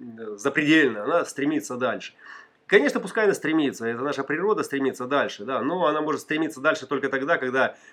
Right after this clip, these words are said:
под попой тёплый горшок, а в холодильнике есть хавчик, ну вот, и на улице нет революции. Вот, и тогда, да, тогда это, соответственно, э, воодушевление, вдохновение, которое может, э, позволять двигать границы этой вселенной.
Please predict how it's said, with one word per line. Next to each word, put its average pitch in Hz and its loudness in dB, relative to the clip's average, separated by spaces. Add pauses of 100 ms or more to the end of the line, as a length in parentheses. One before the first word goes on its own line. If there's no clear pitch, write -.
(340)
под 147 4
попой 160 4
тёплый 160 4
горшок, 185 6
а 170 10
в 165 -2
холодильнике 175 4
есть 175 8
хавчик, 170 4 (420)
ну 151 2
вот, 151 2
и 160 0
на 156 4
улице 175 2
нет 151 2
революции. 143 2 (420)
Вот, 120 -2
и 131 -2
тогда, 165 8
да, 165 4
тогда 135 2
это, 120 2
соответственно, 120 -2 (140)
э, 107 -12 (160)
воодушевление, 151 4
вдохновение, 139 0
которое 120 -6
может, 127 -2 (320)
э, 131 -6
позволять 127 0
двигать 127 -2
границы 123 -2
этой 110 -8
вселенной. 98 -12